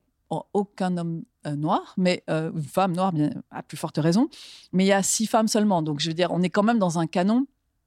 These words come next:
masculin et blanc. Alors pourquoi ? D'abord à cause de l'histoire, euh, quand même, de la domination, euh, épistémique, c'est-à-dire de la domination dans le champ du savoir, des hommes dans l'histoire, euh, de l'humanité,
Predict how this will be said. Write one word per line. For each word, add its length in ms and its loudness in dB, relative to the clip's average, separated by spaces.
masculin 460 2
et 100 4
blanc. 200 0
Alors 180 6
pourquoi ? 360 4
D'abord 340 4
à 60 2
cause 240 0
de 140 4
l'histoire, 880 2
euh, 280 2
quand 120 0
même, 180 4
de 80 2
la 100 2
domination, 1000 2
euh, 280 -2
épistémique, 800 2
c'est-à-dire 360 0
de 40 0
la 60 2
domination 480 2
dans 100 -4
le 60 -6
champ 180 -2
du 100 -2
savoir, 580 2
des 360 4
hommes 340 6
dans 180 2
l'histoire, 840 2
euh, 180 2
de 160 2
l'humanité, 720 2